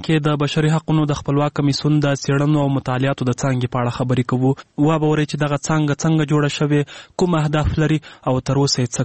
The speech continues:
کړي. په همدې اړه د افغانستان د بشري حقونو د خپلواک کمیسیون د امبوزمن د څانګې له مرستیالې آغلې حنیفې ګیرووال سره غږېدلي یو. آغلې ګیرووال،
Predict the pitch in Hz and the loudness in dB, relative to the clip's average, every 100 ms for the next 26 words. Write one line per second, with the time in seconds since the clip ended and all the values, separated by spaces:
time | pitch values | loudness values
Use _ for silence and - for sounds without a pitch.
0 | - 123 127 - - - 147 156 156 156 | -2 0 0 -4 -20 -4 0 2 2 2
1 | 151 147 147 - 151 143 - 151 151 143 | 2 0 -2 0 0 0 0 0 0 0
2 | 139 - 156 156 156 151 151 143 - 135 | 0 0 2 0 0 0 0 -2 -2 -2
3 | 143 143 139 135 127 147 147 135 139 139 | 0 0 0 0 0 2 0 0 0 0
4 | 143 151 151 147 143 131 - 147 147 139 | 0 0 0 0 0 -2 0 2 2 0
5 | 131 127 - 156 156 156 - - 135 131 | 0 -2 0 0 2 0 -2 -4 -2 0
6 | 147 139 139 131 - 156 139 139 135 139 | 0 0 2 0 0 -2 2 2 2 0
7 | 135 - 120 117 120 123 120 123 123 127 | -2 -4 -4 -2 0 0 2 2 2 0
8 | 127 _ _ - 214 214 180 196 214 208 | -2 _ _ -10 -4 0 2 2 2 2
9 | 196 196 160 165 165 175 | 2 -2 -2 0 2 2